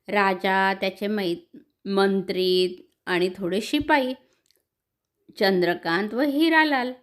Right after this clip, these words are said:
असे सर्व त्या पिंपळाच्या झाडाखाली गेले. राजा म्हणाला, "हे पिंपळ राजा व त्यावरील देवता, तुम्हाला माझा नमस्कार.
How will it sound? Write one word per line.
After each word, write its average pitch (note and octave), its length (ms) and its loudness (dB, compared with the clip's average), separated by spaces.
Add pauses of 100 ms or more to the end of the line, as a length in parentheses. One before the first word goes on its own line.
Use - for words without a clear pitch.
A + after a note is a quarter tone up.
(140)
असे G#3+ 240 -8
सर्व A#3+ 840 -2
त्या A#3+ 220 -4
पिंपळाच्या G3+ 560 -6
झाडाखाली G3+ 540 -4
गेले. F4+ 340 2 (640)
राजा A3 340 0
म्हणाला, C#4 440 0 (600)
"हे F4 60 0
पिंपळ C4+ 480 0
राजा G#3 580 -2 (1120)
व G#3+ 120 -2
त्यावरील A3 600 0
देवता, G3+ 540 -2
तुम्हाला B3+ 420 -2
माझा A3+ 280 -4
नमस्कार. C#4+ 640 0